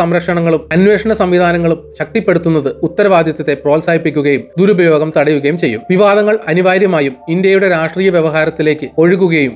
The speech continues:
മോദി സർക്കാരിന്റെ പ്രതിച്ഛായയെ ബാധിക്കുകയും കൂടുതൽ ഉത്തരവാദിത്തത്തിനുള്ള ആഹ്വാനങ്ങൾക്ക് കാരണമാവുകയും ചെയ്തു. പ്രധാനമന്ത്രി നരേന്ദ്രമോദിയും ഗൗതം അദാനിയും തമ്മിലുള്ള അടുത്ത ബന്ധം പ്രതിപക്ഷ പാർട്ടികളിൽ നിന്ന് കടുത്ത വിമർശനത്തിന് ഇടയാക്കിയിട്ടുണ്ട്. അദാനി ഗ്രൂപ്പ് കമ്പനികൾക്ക് കരാറുകൾ നൽകുന്നതിൽ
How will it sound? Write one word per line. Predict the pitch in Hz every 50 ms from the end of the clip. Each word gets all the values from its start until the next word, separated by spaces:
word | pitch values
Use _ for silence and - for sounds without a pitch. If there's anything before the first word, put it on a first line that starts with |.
| - -
മോദി | 165 196 220 233
സർക്കാരിന്റെ | - 208 175 160 180 170 170 175 175
പ്രതിച്ഛായയെ | 170 165 147 156 165 - 175 165 170 170 165
ബാധിക്കുകയും | 156 147 151 156 165 165 - 160 147 143 135 120 113 - -
കൂടുതൽ | 185 202 214 202 226 220 - 175
ഉത്തരവാദിത്തത്തിനുള്ള | 165 - 196 196 190 190 190 190 185 190 - 190 180 170 156 151 - - 151
ആഹ്വാനങ്ങൾക്ക് | 165 165 180 185 180 175 170 165 156 165
കാരണമാവുകയും | 170 170 151 143 147 156 160 151 139 135 131 135 151 165 196 165
ചെയ്തു. | 139 127 120 - - -
പ്രധാനമന്ത്രി | 180 175 196 202 214 214 220 214 214 214
നരേന്ദ്രമോദിയും | 190 170 160 170 175 190 190 180 170 156 143 151 139 135 - - -
ഗൗതം | 165 175 190 196 214 214 -
അദാനിയും | 156 151 165 156 160 165 165 160 165
തമ്മിലുള്ള | 151 151 160 165 160 160 170 170 165 -
അടുത്ത | 147 156 - - -
ബന്ധം | 180 147 135 131 135 - - - -
പ്രതിപക്ഷ | 180 175 202 208 208 - 226
പാർട്ടികളിൽ | 208 - 165 156 - 175 165 170 170 165
നിന്ന് | 160 151 139 135 147 - - -
കടുത്ത | 156 160 170 170 -
വിമർശനത്തിന് | 208 175 156 156 156 143 175 160 156 165 170 202 -
ഇടയാക്കിയിട്ടുണ്ട്. | 175 180 190 190 170 165 170 143 127 135 120 110 107 - - 143
അദാനി | 151 165 170 185 208 196
ഗ്രൂപ്പ് | 185 185 180 - -
കമ്പനികൾക്ക് | 170 156 156 160 160 156 147 - 160 123 110 - 151
കരാറുകൾ | 147 156 156 160 170 170 180 170 160 151
നൽകുന്നതിൽ | 147 143 143 147 151 147 135 139 127